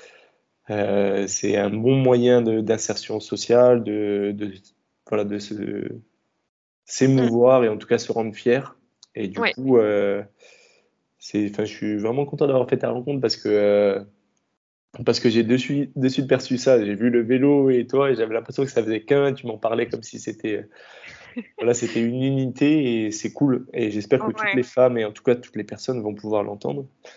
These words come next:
Speaker 1: et, heu, et que ça, voilà, que les gens puissent se faire confiance, comme tu dis,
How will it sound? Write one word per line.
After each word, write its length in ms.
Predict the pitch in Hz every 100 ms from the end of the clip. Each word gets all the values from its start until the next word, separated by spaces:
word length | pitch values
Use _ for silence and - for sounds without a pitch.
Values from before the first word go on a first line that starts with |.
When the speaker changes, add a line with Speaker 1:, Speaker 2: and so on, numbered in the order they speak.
| - - _ -
Speaker 1:
et, 180 | 110 107
heu, 260 | 101 101 - - - -
et 160 | - 117
que 140 | -
ça, 420 | 101 - 101 95 101
voilà, 200 | 104 104
que 120 | 104
les 120 | 101
gens 180 | 101 113
puissent 300 | - 107 -
se 120 | 107
faire 260 | 104 120 120
confiance, 500 | 110 - 117 117 -
comme 200 | 107 104
tu 140 | -
dis, 300 | 113 123 127